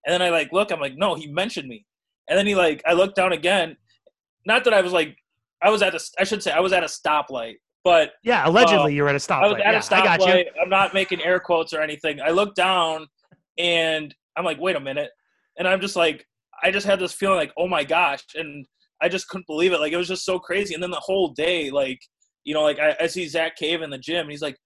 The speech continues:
Speaker 1: he's like, "Did you see this?" I'm like, "Yeah." He's like, "Oh my God, I gotta go tweet about it." So then it was like that the whole day. And it was just, it was one of those, like, really just, and again, it's Twitter. Like, it's not like, it's real life, but it's not, like, I'm just like, "This is the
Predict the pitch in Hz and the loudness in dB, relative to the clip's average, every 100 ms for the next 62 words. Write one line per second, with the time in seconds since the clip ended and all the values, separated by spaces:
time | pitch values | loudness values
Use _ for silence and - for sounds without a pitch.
0 | _ - 185 185 180 _ _ 226 233 339 | _ -16 -10 -8 -10 _ _ -6 0 0
1 | - 320 339 370 - 208 147 _ - 214 | 0 -2 0 -2 -6 -10 -10 _ -10 -6
2 | 330 220 117 _ _ - 202 - _ _ | -4 -6 -10 _ _ -8 -8 -8 _ _
3 | - 294 262 240 254 190 208 226 208 185 | -8 -6 -6 -2 0 0 -2 -2 -2 -4
4 | 254 226 170 143 131 175 180 196 190 190 | -2 -2 0 0 0 -6 -6 -4 -2 -4
5 | 180 185 - 165 170 156 175 165 147 143 | -2 -6 -4 -2 -2 -2 -2 -2 -2 -6
6 | 156 170 160 170 165 196 196 175 151 143 | -8 -10 -6 -6 -2 -2 0 -2 -4 -6
7 | 131 151 165 151 147 - _ _ _ _ | -6 -4 -4 -4 -8 -12 _ _ _ _
8 | - 202 202 175 147 165 - 185 165 135 | -12 -6 0 0 0 -10 -6 0 0 0
9 | 127 139 156 - 165 156 139 _ _ - | -8 -10 -10 -4 -4 -4 -6 _ _ -10
10 | 180 190 185 165 170 170 147 139 147 147 | -8 -4 0 2 0 -2 -10 -10 -8 -6
11 | 156 143 139 - 156 160 - 131 _ _ | -4 -2 -4 -4 -10 -8 -10 -12 _ _
12 | _ - 175 202 165 | _ -12 -10 -10 -12